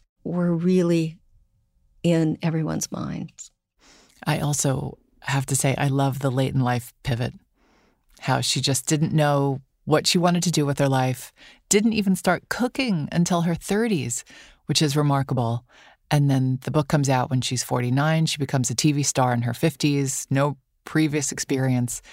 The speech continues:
Speaker 2: It's just a very inspiring story.
Speaker 1: It absolutely is. And again, in terms of history, that her timing <laughs> was impeccable. I mean,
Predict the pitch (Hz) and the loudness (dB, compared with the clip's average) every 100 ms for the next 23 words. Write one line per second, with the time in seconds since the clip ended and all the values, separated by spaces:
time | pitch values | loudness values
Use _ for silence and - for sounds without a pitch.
0 | - - - - 139 - 151 143 143 143 | -20 -20 -8 -2 0 0 -2 0 0 2
1 | 131 120 113 110 - 127 - 127 120 127 | 2 0 -2 -4 -4 -8 -6 -4 -4 -6
2 | _ _ _ _ 214 202 202 196 - 180 | _ _ _ _ -4 -2 -2 -2 -2 -4
3 | - 175 160 160 147 - - 175 170 170 | -2 -2 0 0 -2 -4 -2 2 2 0
4 | - 185 185 180 170 165 - 170 165 151 | -4 -8 -2 0 2 0 -2 -2 -2 -4
5 | - 185 175 - 160 147 151 - - - | -6 -4 -2 -2 -2 -2 -4 -8 -20 -20
6 | - - 156 - - - 156 - - 180 | -14 -6 -6 -6 -14 -4 -4 -4 -4 0
7 | 180 170 175 147 - - - 139 - - | 2 2 0 -4 -10 -8 -2 0 2 2
8 | - 165 - - - 190 160 - 165 165 | 2 2 0 -2 -2 -2 0 0 0 0